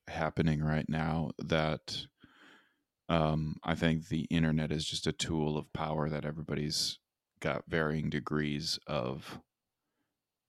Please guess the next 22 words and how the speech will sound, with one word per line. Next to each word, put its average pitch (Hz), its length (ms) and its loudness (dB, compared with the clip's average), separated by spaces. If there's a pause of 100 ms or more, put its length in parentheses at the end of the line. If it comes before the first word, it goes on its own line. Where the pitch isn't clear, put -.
(260)
i-, 87 220 6
of 78 400 2
experience 80 880 -2
and 78 240 0
influence 78 760 0 (100)
on. 76 500 0 (920)
So 80 420 4
anybody 80 460 8
can 78 160 4
have 78 200 4
a 76 80 2
platform, 82 600 6
and 78 60 6
it's 78 80 0
just - 160 -2
creating 78 480 6
these 78 460 0
kinda 78 200 6
crazy 78 380 2
narratives, 78 440 -6
which 82 200 -2
is 80 120 -6